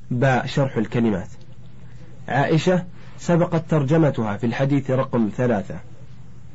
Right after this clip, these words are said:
ما بال الحائض؟ ما شأن الحائض؟ تقضي الصوم، تصوم الأيام التي تركت صيامها أيام الحيض.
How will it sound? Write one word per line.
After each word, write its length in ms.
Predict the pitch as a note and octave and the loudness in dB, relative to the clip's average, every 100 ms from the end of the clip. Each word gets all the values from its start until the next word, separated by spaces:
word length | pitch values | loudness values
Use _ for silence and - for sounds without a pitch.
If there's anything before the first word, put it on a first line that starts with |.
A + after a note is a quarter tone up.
| - - - - - | -12 -14 -14 -6 2
ما 180 | C3 C3 | 4 6
بال 300 | D3 D3+ B2 | 6 6 4
الحائض؟ 540 | A2 C3 G#2+ C3 D3 - - - - | 2 2 2 4 2 -2 -12 -8 2
ما 180 | E3 D#3+ | 4 4
شأن 360 | D#3 - B2 | 2 0 0
الحائض؟ 420 | G#2+ B2 A#2 F#2 E2+ - - - - - - - - - - - - | 0 0 -2 -2 -6 -12 -12 -12 -12 -12 -12 -12 -12 -12 -12 -12 -2
تقضي 300 | E3+ - C#3 | -2 2 2
الصوم، 540 | B2+ - C#3+ B2+ C#3+ D3 - - - - | 2 2 4 6 4 2 -8 -12 -10 -4
تصوم 440 | C#3 F#3 F3 D3+ | 0 4 6 6
الأيام 560 | C#3 C3+ B2 C#3+ C#3+ B2+ | 6 2 4 4 4 4
التي 420 | A#2+ C3+ C3+ A#2 | 4 2 2 0
تركت 440 | A#2 A2+ A#2 C3+ - | 2 0 0 -2 -2
صيامها 680 | B2 A#2 A#2 C3+ C3 A#2+ | 2 4 6 4 4 4
أيام 420 | A2 G#2+ A#2+ A2 | 2 4 4 4
الحيض. 360 | G2 - A2+ | 2 0 -2